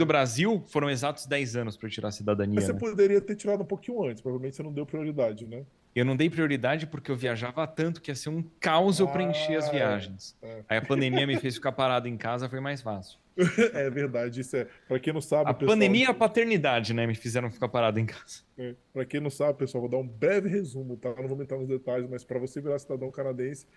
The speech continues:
Speaker 1: você precisa de mil e noventa e cinco dias de permanência no Canadá. Tudo que você fez antes da pe-, da, da, da residência permanente vale um ano. Então, por exemplo, você estudou cinco anos, não interessa, vai só contar um ano, vale metade. Aí, um ano disso, qualquer outro visto e dois anos de P R,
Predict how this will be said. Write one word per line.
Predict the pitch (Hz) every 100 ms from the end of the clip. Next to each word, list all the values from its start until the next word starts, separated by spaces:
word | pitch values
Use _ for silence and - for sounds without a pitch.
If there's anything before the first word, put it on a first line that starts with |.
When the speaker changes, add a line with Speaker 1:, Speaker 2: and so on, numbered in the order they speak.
| _ _
Speaker 1:
você | -
precisa | - 127 110
de |
mil | 127 143
e |
noventa | 160 147 139
e |
cinco | - 143 131
dias | 123 131
de | 131
permanência | 135 127 117 120 117
no | 117
Canadá. | 135 143 131 143 - - _ _
Tudo | 160 165
que | -
você | 175 143 147
fez | 135 - 123 117 123
antes | 170 214 160
da | 131
pe-, | 135
da, | 131 120 113
da, | 113 113 110 107 104
da |
residência | 117 113 117 117
permanente | 120 123 120 131 175 - - _ _ _ -
vale | 117 131 151
um | 165
ano. | 120
Então, | 107 110
por | 127
exemplo, | 110
você | 110 110
estudou | - 135 139 170
cinco | 170 - 214 - 143
anos, | 113 117
não |
interessa, | 117 143 127 104 -
vai | 104 110
só | - 123
contar | - 147 139
um | 151 160
ano, | 110 107
vale | 110
metade. | 127 131 120 107 107 - _ _ _
Aí, | 117 131 170 214 - _
um | 139 151
ano | 139 143 160
disso, | 127 156 196 233 220 - _ -
qualquer | 127 - 156 160
outro | 160 - 151
visto | 135 165 208
e |
dois | 160 160 160
anos | 151 143
de | 151
P | 160
R, | 110